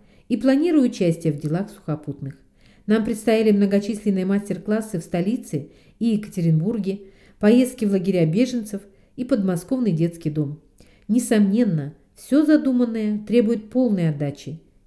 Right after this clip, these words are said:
и желания работать. А значит, вперед,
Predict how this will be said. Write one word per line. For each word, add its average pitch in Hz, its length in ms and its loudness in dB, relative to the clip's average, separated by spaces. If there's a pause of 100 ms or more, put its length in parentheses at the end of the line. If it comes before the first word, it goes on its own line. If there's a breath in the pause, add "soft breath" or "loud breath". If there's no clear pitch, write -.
и 196 80 0
желания 175 440 -2
работать. 151 500 -4 (500)
А 175 100 -2
значит, 214 420 -2
вперед, 254 540 -2